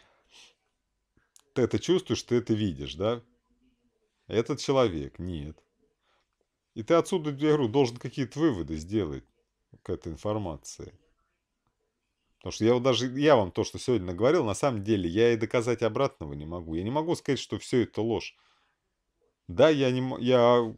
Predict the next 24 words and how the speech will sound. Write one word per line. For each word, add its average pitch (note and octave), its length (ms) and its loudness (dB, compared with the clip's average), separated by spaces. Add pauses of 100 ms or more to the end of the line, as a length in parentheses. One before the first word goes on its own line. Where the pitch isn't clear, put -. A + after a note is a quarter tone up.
как G#2 180 0
другим B2+ 340 0
говорю, G#2 160 0
не G#2+ 100 -2
надо A#2+ 220 0
меня G2 160 -4
убеждать, A2 440 0
что - 160 -12
всё - 180 -4
это - 200 -8
истина. F2 500 -8
Вы F2 100 -6
никогда A2 380 -4
мне E2 140 -8
объективно E2+ 500 -6
не E2+ 80 -6
докажете. E2 640 -6 (920)
А F2 60 -8
уж - 100 -10
тем G2 180 -2
более F#2 260 -2
вот E2 160 -4
современная E2+ 640 -4
Библия. D2 500 -8